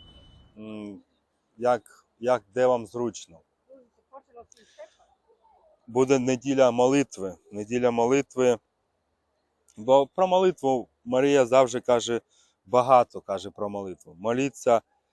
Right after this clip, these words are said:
і ви пізнаєте радість, моліться, і ви пізнаєте Бога, моліться, і ви,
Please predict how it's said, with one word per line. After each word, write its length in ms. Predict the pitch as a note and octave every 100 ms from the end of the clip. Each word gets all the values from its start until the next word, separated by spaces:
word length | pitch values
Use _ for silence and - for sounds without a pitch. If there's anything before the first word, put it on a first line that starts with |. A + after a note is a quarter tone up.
| _ _ _ _
і 100 | A2
ви 280 | A2+ C3 C3 - _ _ _ _ _ _ _
пізнаєте 520 | B2 G#2+ B2+ B2+ -
радість, 460 | A2+ A2+ G2+ G2+ -
моліться, 460 | A2 B2 C3 - A#2+
і 40 |
ви 120 | A#2
пізнаєте 540 | - A2 A#2+ B2 - A2
Бога, 480 | G2 A2 F2+ G2
моліться, 560 | G#2 A2 B2+ C#3+ - B2
і 140 | A#2+
ви, 340 | A#2 B2+ B2